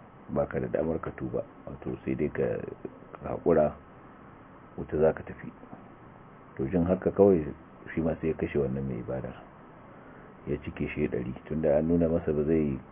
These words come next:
ba zai tuba ba, tubansa ba za a karɓo ba gurin Allah, sai ya tafi wuta, to, bari a ci gaba kawai da abin da yake na ta'addanci. To, amma duk da haka dai, zuciyarsa bata kwanta ba, bata nutsu ba. Sai ya sake tambaya waye ya fi kowa ilimi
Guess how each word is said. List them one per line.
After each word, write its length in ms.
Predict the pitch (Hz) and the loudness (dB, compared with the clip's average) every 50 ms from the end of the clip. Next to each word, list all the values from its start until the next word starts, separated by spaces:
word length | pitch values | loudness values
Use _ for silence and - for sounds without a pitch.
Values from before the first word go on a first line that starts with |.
| - - - - - | -20 -20 -16 -8 -4
ba 80 | 69 73 | 0 2
zai 160 | 82 85 78 - | 2 2 2 2
tuba 200 | - 82 82 85 80 | 0 4 4 6 6
ba, 260 | 85 87 87 82 80 - - | 8 6 6 6 4 0 -2
tubansa 380 | 82 78 82 85 85 - 80 | -2 0 0 -2 0 0 -2
ba 80 | 78 78 | 0 2
za 100 | 82 80 | 2 2
a 60 | 73 | 0
karɓo 240 | - - 78 - - | 0 -2 -2 0 2
ba 120 | 80 82 80 | 2 2 2
gurin 240 | 76 87 87 85 71 | 4 4 2 4 4
Allah, 320 | - 92 98 98 90 85 - - - - - - - - - - | 4 4 4 4 2 0 -2 -10 -18 -20 -20 -20 -20 -20 -20 -4
sai 120 | - 80 82 | 2 4 6
ya 80 | 87 87 | 6 6
tafi 160 | 87 87 - | 4 2 -2
wuta, 320 | - 82 85 85 117 113 - - - - - - - - - - - - - - - | 0 0 2 4 4 4 4 0 -8 -18 -20 -20 -20 -20 -20 -20 -20 -20 -20 -14 -6
to, 80 | - 71 | 0 4
bari 140 | 80 87 90 | 6 8 8
a 80 | 80 | 8
ci 80 | - - | 6 4
gaba 200 | 76 73 71 71 - | 2 2 2 2 2
kawai 180 | - 82 78 | 4 2 4
da 100 | 71 71 - | 4 4 2
abin 160 | - 71 71 | 2 -2 -2
da 60 | 65 69 | -2 -4
yake 160 | 65 - 65 | -4 -4 -6
na 80 | 65 65 | -6 -4
ta'addanci. 560 | - - - 58 57 67 67 65 - - - - - - - - - - - - - - - - - - - - - - - - - - - - - - | -2 -2 -2 -2 -2 -4 -4 -4 -6 -10 -14 -14 -14 -18 -20 -20 -20 -20 -20 -20 -20 -20 -20 -20 -16 -14 -14 -14 -14 -16 -20 -20 -20 -20 -20 -20 -14 -8
To, 60 | - 67 | -4 2
amma 140 | 80 95 101 | 4 6 6
duk 100 | 117 113 | 8 8
da 80 | 107 104 104 | 8 8 8
haka 140 | - 98 90 | 6 6 6
dai, 120 | 87 87 | 6 6
zuciyarsa 440 | 87 95 92 - - 87 85 - 76 | 4 2 2 4 2 2 2 2 0
bata 200 | 69 71 - - - | -2 -2 -4 -8 -4
kwanta 420 | - 80 71 69 67 67 67 65 | -2 -2 -2 -2 -2 -2 -4 -2
ba, 100 | 64 65 64 | -2 -4 -6
bata 220 | 64 69 - - 65 | -6 -8 -6 -6 -6
nutsu 240 | 64 64 - - 69 | -6 -6 -6 -6 -4
ba. 140 | 69 - - - - - - - - - - - - - | -4 -4 -6 -6 -16 -20 -20 -20 -20 -20 -20 -20 -12 -6
Sai 80 | - 80 | -4 -4
ya 60 | 85 - | 0 4
sake 320 | - 98 98 - 92 87 85 | 6 6 6 6 4 2 4
tambaya 580 | - 80 78 78 76 85 95 95 92 87 87 85 | 2 2 2 4 6 8 10 10 12 10 10 8
waye 260 | 80 73 - 85 85 73 | 8 6 6 6 4 4
ya 60 | 71 | 2
fi 100 | - - - - | -2 -8 -2 2
kowa 180 | 80 76 73 - | 2 4 4 4
ilimi 340 | - 82 73 67 65 67 | 2 0 -2 -2 -4 -6